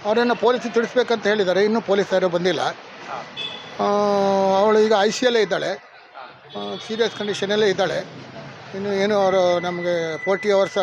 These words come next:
Speaker 1: ಫೋರ್ಟಿ ಏಟ್ ಅವರ್ಸ್ ಅಂತ ಹೇಳಿದರು. ಅದು ಏನು ಮಾಡ್ತಾರೋ ನಮಗಿನ್ನೂ ಗೊತ್ತಿಲ್ಲ. ಆ, ತುಂಬ, ಮ್, ಇದಾಗಿದ್ದಾಳೆ, ವೀಕ್ನೆ-, ವೀಕ್ನೆಸ್ ಆಗಿದೆ, ತುಂಬ ನಡುಕ ಬರ್ತಾ ಇದೆ.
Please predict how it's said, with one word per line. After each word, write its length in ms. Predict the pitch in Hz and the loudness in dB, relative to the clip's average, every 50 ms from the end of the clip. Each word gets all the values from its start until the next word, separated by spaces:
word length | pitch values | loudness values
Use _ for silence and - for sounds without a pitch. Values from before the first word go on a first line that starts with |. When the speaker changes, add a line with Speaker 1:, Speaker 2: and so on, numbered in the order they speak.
| 170 - - | -2 -2 -2
Speaker 1:
ಫೋರ್ಟಿ 220 | 190 196 196 214 | -2 0 2 2
ಏಟ್ 200 | 202 196 190 202 | 2 2 2 2
ಅವರ್ಸ್ 260 | 190 185 185 - - | 2 2 2 0 -2
ಅಂತ 140 | 190 196 - | -4 -2 0
ಹೇಳಿದರು. 500 | 220 180 180 190 190 160 143 147 175 196 - - - - - - - - - - | 0 2 2 2 0 0 -2 -6 -8 -8 -10 -16 -20 -20 -20 -20 -20 -20 -16 -14
ಅದು 140 | 175 156 165 | -12 -6 -4
ಏನು 160 | 185 202 196 | -4 -2 -2
ಮಾಡ್ತಾರೋ 280 | 190 180 165 - 196 | -2 -4 -2 -4 -4
ನಮಗಿನ್ನೂ 380 | 180 175 170 165 156 160 185 190 | -4 -4 -6 -6 -6 -6 -6 -2
ಗೊತ್ತಿಲ್ಲ. 340 | - 160 160 - 190 160 147 | -2 -2 -2 0 -2 -2 -2
ಆ, 1160 | 156 180 - - - - - - - - - - - - - - - - - 196 190 185 180 175 - | -4 -6 -8 -12 -20 -20 -20 -20 -20 -20 -20 -20 -20 -20 -20 -20 -20 -18 -14 -12 -10 -10 -10 -10 -10
ತುಂಬ, 220 | - 190 196 208 214 | -10 -8 -4 0 0
ಮ್, 1080 | 208 190 175 175 170 165 160 160 160 160 156 156 151 151 151 151 147 143 143 147 143 135 139 143 - 170 | 2 4 4 4 4 2 2 0 -2 -4 -6 -8 -8 -10 -10 -12 -14 -16 -16 -16 -18 -18 -18 -18 -16 -8
ಇದಾಗಿದ್ದಾಳೆ, 480 | 170 170 202 208 185 180 170 156 156 | -4 -2 0 0 0 -2 -4 -4 -4
ವೀಕ್ನೆ-, 600 | 147 175 180 - 190 190 190 160 147 156 147 143 143 | -4 -6 -6 -4 -2 -2 -2 -2 -4 -8 -10 -10 -8
ವೀಕ್ನೆಸ್ 340 | 170 180 - 202 180 - 190 | -10 -8 -8 -8 -8 -6 -6
ಆಗಿದೆ, 260 | 170 160 160 185 190 | -8 -8 -8 -12 -12
ತುಂಬ 280 | - 170 160 170 175 | -12 -12 -10 -8 -8
ನಡುಕ 300 | 160 151 156 156 160 - | -8 -8 -10 -12 -12 -12
ಬರ್ತಾ 280 | 170 165 156 - - 156 | -10 -10 -10 -10 -10 -10
ಇದೆ. 160 | 151 160 180 | -10 -10 -10